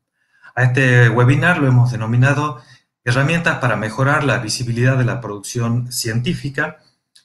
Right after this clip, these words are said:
y tenemos, este, tenemos como, eh,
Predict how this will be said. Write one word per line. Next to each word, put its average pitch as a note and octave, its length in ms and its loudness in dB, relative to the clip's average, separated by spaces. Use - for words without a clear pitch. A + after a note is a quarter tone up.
y D#3+ 420 -6
tenemos, F3 760 -2
este, G2+ 880 -4
tenemos C#3+ 520 -2
como, F#2+ 1040 -4
eh, G2 300 -6